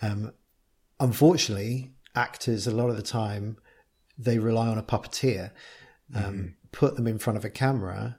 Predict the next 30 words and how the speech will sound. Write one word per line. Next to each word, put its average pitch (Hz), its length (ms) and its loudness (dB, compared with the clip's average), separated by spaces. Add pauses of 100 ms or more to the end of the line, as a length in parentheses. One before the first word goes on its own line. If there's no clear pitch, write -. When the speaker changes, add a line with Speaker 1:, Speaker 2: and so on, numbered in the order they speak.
(340)
Speaker 1:
and 107 180 -4
a 101 60 -6
lot 113 260 0
of 107 100 -4
actors 101 580 -4 (120)
will 107 580 -2 (380)
not 117 260 -4
necessarily 107 480 -4
have 113 180 -4
any 113 140 -2
charisma, 101 580 -8 (500)
um, 98 260 -6
because 107 360 -4
they're 107 120 -4 (140)
looking 104 320 -4
for - 160 -8
some 117 460 -2
kind 104 340 -4
of 92 120 -12
direction. 104 680 -6 (520)
It's 101 200 0
Speaker 2:
Mm-hmm. 92 80 -6
Speaker 1:
very 123 300 10
rare, 113 540 2 (240)
'cause 117 160 2
I 113 100 4
always 131 220 4
start 113 320 2
on 107 100 -6
a 101 40 -6